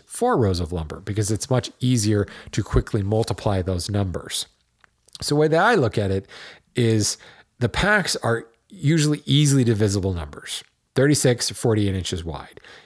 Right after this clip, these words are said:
generally the same thing on the height. So if you have, um, a thirty-six inch wide pack, and,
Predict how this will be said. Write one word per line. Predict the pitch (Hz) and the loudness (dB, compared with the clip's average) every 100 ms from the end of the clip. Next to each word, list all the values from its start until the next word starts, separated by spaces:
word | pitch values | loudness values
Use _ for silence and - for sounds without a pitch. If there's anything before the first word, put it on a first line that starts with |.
| _ | _
generally | - 117 123 117 | -2 2 2 2
the | 104 | 2
same | - 101 92 | 0 0 -2
thing | - 95 92 | -2 -4 -4
on | 92 | -8
the | 87 | -8
height. | - 113 78 _ - - - | -4 -4 -6 _ -20 -20 -4
So | 151 143 | 0 2
if | 139 226 | 2 4
you | 269 | 2
have, | 190 - 131 120 107 - - - - 107 | 2 0 0 2 -2 -6 -20 -20 -10 -4
um, | 104 98 - - | -2 -4 -8 -6
a | 113 | -6
thirty-six | - - 175 202 180 143 - 127 | -4 0 4 4 2 0 0 -4
inch | 104 - | -4 -4
wide | 98 92 - | -2 -2 -6
pack, | - - - - _ _ _ _ _ _ _ _ - - _ _ _ _ _ _ _ _ _ _ | -10 -10 -12 -20 _ _ _ _ _ _ _ _ -20 -20 _ _ _ _ _ _ _ _ _ _
and, | 135 127 120 117 | 0 2 2 0